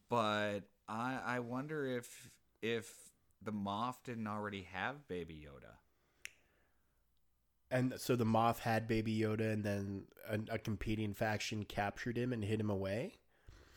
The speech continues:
Speaker 1: And then that, well, cat, wa-, that kept sending, uh, bounty hunters after him until the Mandalorian got him.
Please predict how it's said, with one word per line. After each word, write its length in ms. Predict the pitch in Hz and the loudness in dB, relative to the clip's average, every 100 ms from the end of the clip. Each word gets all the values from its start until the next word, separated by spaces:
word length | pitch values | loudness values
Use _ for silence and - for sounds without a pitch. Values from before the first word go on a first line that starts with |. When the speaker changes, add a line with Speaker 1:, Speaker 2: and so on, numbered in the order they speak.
| - - - - - _ - | -14 -14 -14 -18 -20 _ -4
Speaker 1:
And 180 | 113 117 | 0 4
then 300 | 123 120 110 | 4 2 0
that, 320 | - 135 135 131 | 6 6 6 4
well, 140 | 117 | -2
cat, 380 | - 127 131 120 | 2 4 4 2
wa-, 200 | 117 113 101 - | -2 -4 -6 -2
that 160 | 123 117 113 | -2 -2 -6
kept 240 | - 131 - | -2 0 0
sending, 920 | - 127 123 123 120 113 110 107 101 - _ _ _ _ _ - | 0 2 0 2 0 2 2 0 -4 -10 _ _ _ _ _ 0
uh, 580 | 107 104 101 95 95 92 - | 2 4 4 2 0 -2 -2
bounty 280 | 107 113 127 | -2 0 -2
hunters 300 | 107 92 87 | -4 -4 -2
after 300 | 117 147 - | 2 2 0
him 120 | 101 | -4
until 240 | 95 113 98 | -2 -4 -4
the 80 | |
Mandalorian 840 | 101 104 101 95 123 143 90 85 87 - - - - - | -2 -2 -2 -2 -2 -2 -4 -8 -10 -14 -20 -20 -20 -8
got 240 | 92 139 160 | -2 0 0
him. 180 | 67 | -4